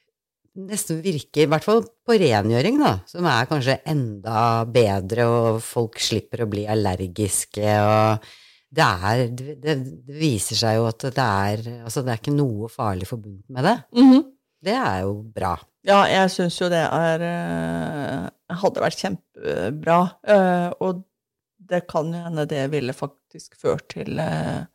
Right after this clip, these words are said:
Speaker 2: noen helseforbedringer for folk også.
Speaker 1: Ja,
Speaker 2: Eh,
Speaker 1: for det er jo et helseaspekt i det også, med
Speaker 2: det
Speaker 1: alle
Speaker 2: er
Speaker 1: disse tingene vi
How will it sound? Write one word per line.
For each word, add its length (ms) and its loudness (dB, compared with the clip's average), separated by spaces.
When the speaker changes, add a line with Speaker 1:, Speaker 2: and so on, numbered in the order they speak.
Speaker 2:
noen 120 2
helseforbedringer 1800 -2
for 160 -10
folk 220 -6
også. 280 0
Speaker 1:
Ja, 340 6
Speaker 2:
Eh, 40 0
Speaker 1:
for 100 -6
det 80 2
er 120 2
jo 80 2
et 100 -16
helseaspekt 640 -4
i 80 -2
det 60 4
også, 180 -2
med 140 -2
Speaker 2:
det 60 6
Speaker 1:
alle 80 8
Speaker 2:
er 80 4
Speaker 1:
disse 180 0
tingene 300 0
vi 300 2